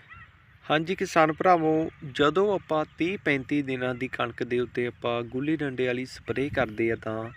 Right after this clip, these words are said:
ਉਹ ਜਦੋਂ ਆਪਣਾ ਗੁੱਲੀ ਡੰਡਾ ਛੋਟਾ ਹੁੰਦਾ ਹੈ, ਉਹਦੀ ਸਟੇਜ ਛੋਟਾ ਹੁੰਦਾ ਹੈ, ਉਹਦੇ ਕਰਕੇ ਜਿਵੇਂ ਦੋ ਤੋਂ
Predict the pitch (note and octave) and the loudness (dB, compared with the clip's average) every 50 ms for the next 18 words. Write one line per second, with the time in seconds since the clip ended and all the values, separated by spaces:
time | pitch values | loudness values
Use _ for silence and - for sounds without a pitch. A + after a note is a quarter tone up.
0 | - - - - - - - - - - - - - F3 F#3+ G#3+ G3+ F3 F3+ F3 | -18 -20 -20 -20 -20 -20 -20 -20 -20 -20 -20 -12 -10 -6 -4 -2 2 4 4 6
1 | E3 F#3 F#3 F3+ F3 E3 - D#3+ D#3 D#3+ D#3+ D3+ D3+ D3 D3+ D3 D3 D3 D3 C#3 | 6 4 4 4 2 0 0 0 -2 -2 0 0 2 2 2 2 2 0 -2 0
2 | C#3 D3 D3+ D3+ - - - C3 B2+ B2+ - E3+ F3 F3 D#3+ C#3+ C3+ B2+ C3+ C3 | 0 0 0 0 -2 -2 -2 -2 -2 0 0 -2 -2 -2 -4 -6 -4 -2 0 0
3 | C3+ C3+ C3+ C3+ D#3+ D3+ - - - - - B2+ B2+ B2+ B2 A#2+ B2 C3 B2+ B2+ | 0 0 -2 -6 -8 -14 -14 -12 -8 -2 2 2 2 2 2 0 0 -2 -2 -2
4 | C3 C#3+ - - - - - - - - - - - - - - - - A#2 A#2+ | -4 -6 -12 -18 -20 -20 -20 -20 -20 -20 -20 -20 -20 -20 -14 -10 -6 -4 -4 -4
5 | A#2 - D#3 E3 D#3+ D3 C3 B2 A#2+ B2+ B2+ B2+ B2+ C3 - - B2+ C#3+ D3 D3+ | -2 0 -2 -2 -2 -4 -4 -2 2 2 4 4 2 0 -4 -6 -6 -4 -2 0
6 | - C#3 - - C#3+ B2+ - - C3+ C3+ C3 - - - - - - B2+ A2+ A#2+ | 0 0 2 2 0 0 -2 -4 -6 -6 -6 -6 -10 -16 -20 -18 -16 -10 -6 -6
7 | B2+ B2 B2+ B2+ B2+ B2+ C3 B2+ A#2+ A2+ B2+ B2+ C#3 C#3 - D#3+ | -4 -2 -2 -2 -2 -2 -4 -6 -2 0 2 2 2 0 -2 -6